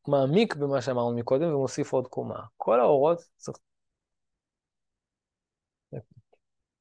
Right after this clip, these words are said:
כל האורות כול-, כולם, הם, המקור שלהם הוא בעתיק יומין, המקור שלהם הוא ב-,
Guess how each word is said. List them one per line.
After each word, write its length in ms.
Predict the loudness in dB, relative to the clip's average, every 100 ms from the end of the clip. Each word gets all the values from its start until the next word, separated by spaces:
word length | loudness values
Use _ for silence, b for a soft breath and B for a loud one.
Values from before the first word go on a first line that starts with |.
| _ _ _ _ _ _ _ _ _ _ _ _ _
כל 180 | 8 10
האורות 500 | 10 10 8 8 6
כול-, 360 | 4 4 4 0
כולם, 640 | 0 6 6 6 4 2 -4 -10 _ _ _ _ _ _ _ -2
הם, 360 | 2 2 2 -2
המקור 400 | -6 0 4 4
שלהם 300 | 4 4 6
הוא 120 | 6
בעתיק 360 | 4 2 -2 0
יומין, 320 | 0 0 -2
המקור 360 | -8 -4 -2 0
שלהם 240 | 0 0
הוא 140 | 0 2
ב-, 300 | 4 6